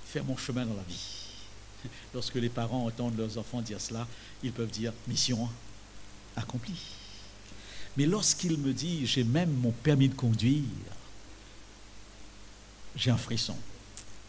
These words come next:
Et je dis à ma femme, « Je n'aime pas ça. » Non pas parce que je veux pas qu'il conduise, mais c'était un garçon très gentil, mais qui oubliait tout. À chaque fois, il oubliait quelque chose.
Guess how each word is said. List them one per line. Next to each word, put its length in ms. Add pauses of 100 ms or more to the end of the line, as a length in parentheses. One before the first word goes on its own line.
(400)
Et 60
je 100
dis 160
à 60
ma 140
femme, « 360 (920)
Je 80
n'aime 100
pas 160
ça. » 160 (1000)
Non 80
pas 120
parce 200
que 100
je 60
veux 100
pas 140
qu'il 160
conduise, 640
mais 100
c'était 260
un 100
garçon 760
très 180
gentil, 540
mais 100
qui 140
oubliait 440
tout. 100 (1600)
À 80
chaque 260
fois, 200
il 100
oubliait 240
quelque 180
chose. 480